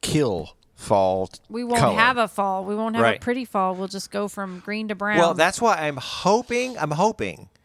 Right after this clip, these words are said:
Speaker 3: that this thing in September will produce some rainfall. I mean,
Speaker 1: Now, we had an inch this past week. Remember
Speaker 3: yeah,
Speaker 1: that?
Speaker 3: that was overnight, wasn't it?
Speaker 1: That was something. No, I'm not, not
Speaker 3: Well, no, no,
Speaker 1: we
Speaker 3: yeah.
Speaker 1: need, we need a widespread inch,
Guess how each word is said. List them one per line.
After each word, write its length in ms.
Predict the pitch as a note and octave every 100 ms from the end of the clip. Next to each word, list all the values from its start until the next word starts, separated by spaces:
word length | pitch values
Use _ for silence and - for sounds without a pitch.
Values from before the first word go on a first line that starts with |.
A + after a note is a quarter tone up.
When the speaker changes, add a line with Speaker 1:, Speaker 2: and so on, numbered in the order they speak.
| _ _ -
Speaker 3:
that 320 | B2 A2+ -
this 200 | C#3 -
thing 200 | F3 F3
in 100 | D3+
September 640 | - C3 - D#3 C#3 A2+
will 420 | A#2+ G#2+ C3 D#3 F3
produce 420 | - D3 D#3 C#3+
some 460 | - - - D#3+ D3+
rainfall. 440 | C#3 F3+ E3 G#2
I 60 | G#2
mean, 100 | B2
Speaker 1:
Now, 60 | A2+
we 140 | E3+
had 160 | A#3 A3+
an 100 | D#3+
inch 440 | F3 D#3 - -
this 180 | - F#2
past 360 | - E2+ D#2+ F#2
week. 320 | D#2+ C#2 _ _ _ _ _ _ -
Remember 300 | G2 G#2+ G#3
Speaker 3:
yeah, 160 | E3 A#2+
Speaker 1:
that? 60 |
Speaker 3:
that 140 | G3 A#3+
was 120 | G3
overnight, 460 | F3 C#3 E3 C#3
wasn't 260 | F2 A#2+ E2+
it? 80 | -
Speaker 1:
That 180 | A2 E3+
was 120 | F#3+
something. 520 | - E2 - D#2+ A#2+ - _ _ _ _ _
No, 160 | A#2 A#2+
I'm 140 | B2
not, 220 | A#2+ G#2+
not 280 | F2 A#2+ A2 - _ - - -
Speaker 3:
Well, 260 | G3 G#3+ G#3
no, 160 | G3
no, 60 | D#3+
Speaker 1:
we 80 | F3+ F#3
Speaker 3:
yeah. 220 | E3+ E3 - -
Speaker 1:
need, 80 | D3
we 80 |
need 180 | F3 E3
a 80 | B2+
widespread 800 | A#2 C3 C#3 G2+ - F#2+ E2 D2+ _ _ _ _ _ _ _ _
inch, 460 | G#2+ E2 - -